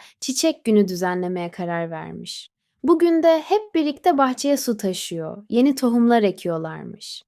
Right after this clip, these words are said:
Çünkü artık biliyorlarmış ki, doğayı korumak herkesin görevidir.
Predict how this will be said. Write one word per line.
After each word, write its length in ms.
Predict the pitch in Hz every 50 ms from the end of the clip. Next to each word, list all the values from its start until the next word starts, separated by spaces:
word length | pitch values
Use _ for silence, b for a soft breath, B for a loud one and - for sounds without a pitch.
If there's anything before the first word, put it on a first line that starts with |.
| _ _ _ _ _ _ _ _ _ -
Çünkü 300 | - 339 349 349 403 403
artık 420 | 339 294 311 302 - 392 381 -
biliyorlarmış 840 | 330 330 320 381 415 427 370 285 226 190 180 170 165 160 165 - -
ki, 320 | - - - 170 190 202 _ _ _ _ _ _ _ _ _ _ _ _ _ 240
doğayı 360 | 277 285 285 294 302 320 302
korumak 680 | 294 - 254 233 233 226 233 226 233 233 233 - _ _
herkesin 600 | _ - 220 220 214 214 226 214 214 - 285 277
görevidir. 840 | 247 233 214 208 208 190 190 185 180 165 160 175 - - - -